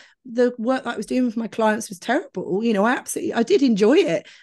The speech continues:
I, you know, some really interesting businesses and what have you. But I think in digital marketing, there's no start and there's no end, you know, and because I'm always,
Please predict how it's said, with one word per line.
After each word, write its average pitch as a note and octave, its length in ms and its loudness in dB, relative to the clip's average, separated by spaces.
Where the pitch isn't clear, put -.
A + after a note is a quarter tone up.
I, B3 60 -2
you C4+ 140 2
know, G#3+ 120 2
some A#3 240 -2
really C4+ 220 0
interesting A3+ 460 -4
businesses C4 560 -6
and F3+ 80 -8
what F3+ 100 -6
have F3 160 -2
you. F3+ 160 -4
But B3+ 80 2
I B3 60 2
think D4 260 -2
in B3+ 60 -2
digital B3+ 340 -6
marketing, A3+ 560 -4
there's A#3 180 0
no C4 140 4
start A3+ 400 -2
and G3+ 100 -2
there's G3 160 -4
no G3+ 220 2
end, F3 420 -2
you - 240 -2
know, G3+ 240 4
and G#3 140 0
because A3+ 260 -6
I'm A#3 180 0
always, A#3 520 0